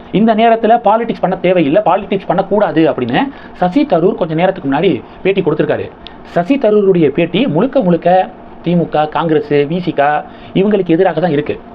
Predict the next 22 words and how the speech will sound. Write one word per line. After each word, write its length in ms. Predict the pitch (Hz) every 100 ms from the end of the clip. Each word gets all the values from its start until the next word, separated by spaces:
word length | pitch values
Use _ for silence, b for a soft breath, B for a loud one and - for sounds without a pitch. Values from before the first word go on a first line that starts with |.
| -
ஏன்னா 120 | 165
இவங்க 260 | 160 170 185
தான் 100 | 202
இதை 120 | 160
வச்சு 160 | 160
பாலிடிக்ஸ் 320 | 185 160 165 156
பண்றாங்க 440 | 139 131 135 123
அப்படின்னு 300 | 120 110 156 B B -
பாஜக 340 | 143 175 147
கருத்து 360 | 185 151 160 147
தெரிவிக்கிறாங்க. 420 | 135 131 120 107 - B B -
இது 280 | 147 254 - -
அஞ்சாவது 40 |
டாபிக். 560 | 165 170 131 120 110 - -
கடைசி 360 | - 143 208 208
டாபிக், 520 | 160 147 107 127 220 -
காங்கிரஸுடைய 600 | 196 269 262 220 180 202
எம் 160 | 180 226
எல் 60 |
சி 140 | 240 202
இருக்காரு 240 | 175 160
பாத்தீங்களா, 400 | 139 131 170 190